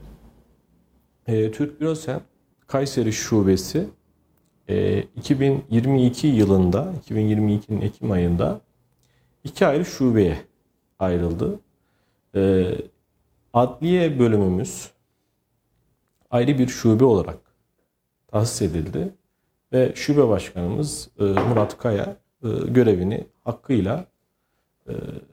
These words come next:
ifa ediyor. Ondan kaynaklı olarak da bizim Türk Bürosen Birnoğlu Şube olarak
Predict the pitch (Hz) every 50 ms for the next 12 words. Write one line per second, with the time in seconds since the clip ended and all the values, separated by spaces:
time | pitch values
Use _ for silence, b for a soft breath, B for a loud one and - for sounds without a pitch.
0 | - - _ _ _ - 135 123 123 123 - 139 120 101 90 85 80 87 98 -
1 | - - _ _ _ _ _ _ - 147 160 175 180 180 175 175 - 143 135 147
2 | 151 151 151 - 180 180 170 139 117 110 104 - - - 101 - _ _ _ -
3 | 139 139 131 127 151 196 - _ _ _ _ _ - - - - 127 131 131 131
4 | - - 117 117 120 117 123 123 117 107 104 98 101 - - - 120 117 131 131
5 | 117 98 90 95 123 180